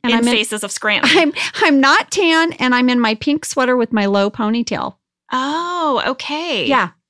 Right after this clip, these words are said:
Speaker 1: So that, I think we filmed it, uh, right before, but, um,
Speaker 2: I'm, I'm happy to hear that because my memory was that those shots were scripted in the script, that there was a description of Faces of Scranton. Particularly, I remember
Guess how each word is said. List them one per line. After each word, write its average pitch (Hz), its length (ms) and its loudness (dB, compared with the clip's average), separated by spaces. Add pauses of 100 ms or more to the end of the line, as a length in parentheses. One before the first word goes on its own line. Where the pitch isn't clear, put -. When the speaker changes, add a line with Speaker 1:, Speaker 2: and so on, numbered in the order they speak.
(320)
Speaker 1:
So 254 380 2
that, 277 380 2
I 269 180 4
think 277 220 -4
we 254 100 -4
filmed 233 220 -2
it, - 180 -8 (160)
uh, 208 220 0
right 208 180 0
before, 214 600 -2
but, 247 200 -2
um, 233 380 -2 (160)
Speaker 2:
I'm, 320 280 0
I'm 320 200 2
happy 359 340 0
to 359 80 0
hear 311 220 -2
that 269 200 2
because 247 360 -4
my 262 280 2
memory 247 560 -2
was 240 300 -4
that 202 380 0
those 220 320 -2
shots - 560 -2
were 220 140 -4
scripted 220 640 -6
in 185 160 -4
the 180 80 -10
script, - 720 -8
that 220 160 0
there 240 140 2
was 233 180 -2
a 233 80 0
description 226 920 -4
of 190 380 -2
Faces 185 480 -4
of 180 100 -6
Scranton. 160 720 -8 (560)
Particularly, 226 920 0
I 208 100 2
remember 196 800 -2